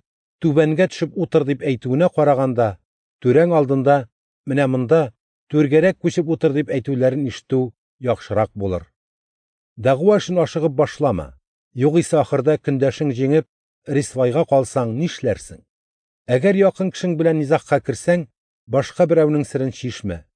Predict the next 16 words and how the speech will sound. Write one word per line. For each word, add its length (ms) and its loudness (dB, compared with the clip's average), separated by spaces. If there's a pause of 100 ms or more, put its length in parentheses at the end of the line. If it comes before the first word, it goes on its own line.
(340)
югыйсә 460 0
бүтәннәр 500 0
ишетеп, 480 -4 (360)
сине 420 -2
хур 420 -2
итәрләр 540 -2 (340)
һәм 240 2
гомерлек 540 0
рисвайга 580 -2
калдырырлар. 720 -2 (1160)
Әдәпле 440 2
әйтелгән 400 0
сүз 480 -6 (360)
ялтырау 600 2 (120)
көмеш 280 0
савыттагы 720 0